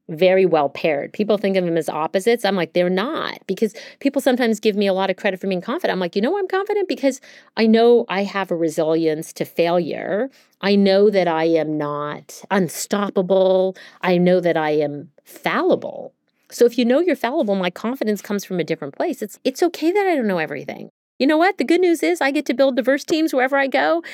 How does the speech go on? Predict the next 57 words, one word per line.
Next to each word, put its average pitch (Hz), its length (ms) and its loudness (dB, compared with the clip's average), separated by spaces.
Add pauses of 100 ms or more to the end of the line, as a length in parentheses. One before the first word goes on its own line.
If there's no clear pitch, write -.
and 262 100 2
they 294 80 4
get 370 160 2
to 330 80 2
fill 294 220 0
in 285 80 0
the 277 80 0
blanks 254 380 -2
where 262 100 0
I 285 100 0
have 302 160 -2
blind 339 300 -2
spots. - 540 -6
I 254 60 0
can 277 140 0
pick 285 160 0
myself 277 320 0
up 240 160 2
off 247 140 0
the 254 80 -2
floor, 240 280 2
so 254 200 2
can 240 160 0
you. 277 400 2 (320)
And 226 180 2
quite 240 220 2
frankly, 254 260 2
you 214 160 2
also 196 240 0
get 233 160 -2
a 254 60 -4
lot 262 180 -2
of 311 80 -4
perspective. 320 680 -2 (180)
Joyce 262 320 2
didn't 247 180 2
break 180 260 0
me. 339 300 2
It 294 80 -4
doesn't 320 220 2
break 240 180 0
you 226 80 4
to 226 60 2
have 208 100 0
failure. 240 400 0
It 202 100 2
makes 214 280 0
you 220 100 0
sort 214 220 0
of 190 100 -2 (240)
more, 196 380 4
as 180 200 0
you 185 100 0
said, 160 340 0
able 180 360 2
and 160 120 -4
attuned 165 640 -4